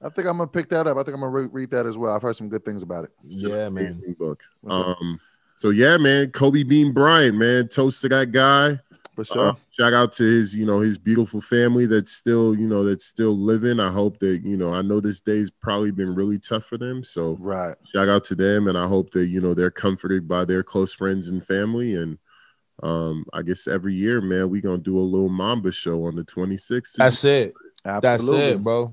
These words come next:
Speaker 3: Hundred.
Speaker 1: For
Speaker 2: Yeah.
Speaker 1: sure. For life. Rest in peace.
Speaker 2: Rest in peace, Kobe Bean Bryant. So that is our episode today, ladies and gentlemen. Worst Take Sports Show. We had to get in a special one for Kobe Bean Bryant, man. Rest in peace. Um, any parting words, fellas?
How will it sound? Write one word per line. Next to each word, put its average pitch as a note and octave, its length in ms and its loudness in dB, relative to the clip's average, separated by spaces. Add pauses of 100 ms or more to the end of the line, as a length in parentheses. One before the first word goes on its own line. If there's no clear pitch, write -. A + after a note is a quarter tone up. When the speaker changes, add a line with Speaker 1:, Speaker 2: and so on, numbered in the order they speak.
Speaker 3:
Hundred. B2 360 -10
Speaker 1:
For - 200 -4
Speaker 2:
Yeah. A2+ 60 -4
Speaker 1:
sure. A2+ 280 -2
For A2 160 -4
life. A#2+ 400 0
Rest A2 240 -6
in A#2+ 100 -8
peace. C#3 380 -6 (340)
Speaker 2:
Rest A2 200 0
in A2+ 80 -4
peace, B2+ 260 2
Kobe A#2 300 6
Bean A#2+ 240 4
Bryant. A2+ 360 4
So B2+ 380 2 (460)
that E3 240 6
is D#3+ 160 6
our E3 160 8
episode D#3 560 6
today, D3 300 6
ladies C#3 360 4
and B2 100 2
gentlemen. C3 440 4
Worst B2 320 4
Take B2+ 200 4
Sports B2 360 2
Show. B2+ 200 4
We A#2+ 160 4
had B2 220 2
to A2+ 60 -2
get A2+ 160 2
in A2+ 100 2
a A2 60 2
special A#2 440 -2
one A2+ 180 2
for - 120 -6
Kobe G#2+ 300 2
Bean G#2+ 280 0
Bryant, G#2+ 360 0
man. G#2 260 0
Rest G#2 280 0
in G2+ 80 -4
peace. G#2+ 460 -2 (380)
Um, G2 260 0
any A2 160 0
parting A2 420 0
words, A2+ 300 2
fellas? A#2+ 440 -2